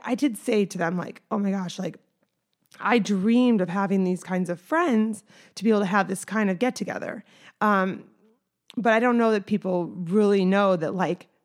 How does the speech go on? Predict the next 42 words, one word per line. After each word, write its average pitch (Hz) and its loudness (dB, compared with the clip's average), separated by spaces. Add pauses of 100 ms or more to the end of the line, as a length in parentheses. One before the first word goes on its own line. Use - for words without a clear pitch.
(520)
you 220 0
know, 202 2
like, 185 -2 (140)
you 214 -6
know, 170 -4 (280)
four 214 2
years 196 0
before 262 -2
that, 240 -2
like, 180 -4
I - -16
didn't 202 -4
have 226 -2
anyone 208 2
to 180 0
invite. 180 -4
And, 226 0
like, 240 0 (340)
I 269 -6
had 339 -2
a 311 2
lot 277 4
of 214 0
acquaintances. 202 0
I 214 -6
could 269 -4
have 294 -2
invited, 202 0
like, 196 -10
a - -10 (260)
three 226 4
hundred 233 4
fifty 208 -4
hair 185 -2
color 175 -2
clients. - -8
You 214 2
know 208 2
what 208 0
I 185 0
mean? 185 0
Like, 165 -4